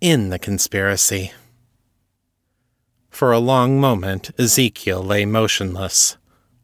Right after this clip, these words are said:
At last, he looked up at Misty, his dark eyes wide. "Misty, I think I fucked up."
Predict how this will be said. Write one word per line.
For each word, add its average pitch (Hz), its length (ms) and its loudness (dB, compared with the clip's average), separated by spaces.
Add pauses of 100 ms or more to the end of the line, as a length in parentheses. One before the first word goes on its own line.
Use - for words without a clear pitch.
(680)
At 113 140 -2
last, 104 580 -2
he 123 120 -2
looked 107 280 -4
up 117 220 0
at 95 140 -8
Misty, 110 540 -2 (580)
his - 180 -4
dark 104 340 0
eyes 101 440 -2
wide. 107 600 -2 (1500)
"Misty, 107 560 -4 (1700)
I 117 220 0
think 120 420 0
I 110 220 -2
fucked - 460 -4
up." - 280 -2